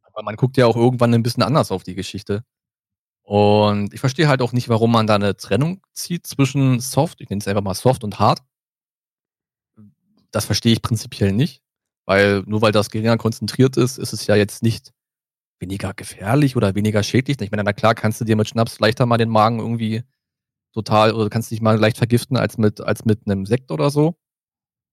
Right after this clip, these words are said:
Aber ich weiß nicht, das ist halt, diese Abstufung macht halt Alkohol zu einem gewissen Anteil, wenn wir jetzt über Sekt und Bier reden, irgendwie ungefährlich, weil ist ja ab sechzehn. Und den anderen Teil, Schnaps, Likör, ist halt auf eine andere Stufe gestellt.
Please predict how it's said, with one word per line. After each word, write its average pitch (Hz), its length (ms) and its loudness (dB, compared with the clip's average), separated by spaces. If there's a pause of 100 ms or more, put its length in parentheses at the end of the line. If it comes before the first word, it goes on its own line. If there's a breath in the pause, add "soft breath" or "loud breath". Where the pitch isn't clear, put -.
Aber 104 500 2
ich 92 120 -16
weiß 113 160 2
nicht, 117 160 0
das - 200 -6
ist - 140 -12
halt, 113 220 4 (440)
diese 107 220 -2
Abstufung 170 540 0
macht 131 260 0
halt 120 120 2
Alkohol 143 880 0 (340)
zu - 140 -2
einem 120 220 2
gewissen 123 460 0
Anteil, 147 760 0
wenn 107 100 -2
wir 107 80 0
jetzt 101 180 -2
über 107 160 -2
Sekt 117 220 -2
und 107 120 -6
Bier 120 180 2
reden, 120 200 2
irgendwie 107 260 -4
ungefährlich, 180 800 2
weil 95 120 -4
ist - 140 -8
ja 101 100 -2
ab - 100 -8
sechzehn. 143 420 -4 (600)
Und 104 140 -8
den 104 160 -2
anderen 120 360 0
Teil, 185 420 -2 (160)
Schnaps, - 460 -2
Likör, 127 460 0 (600)
ist - 160 -6
halt - 260 2
auf - 120 -2
eine 117 80 0
andere 120 200 0
Stufe 165 260 2
gestellt. 90 380 -6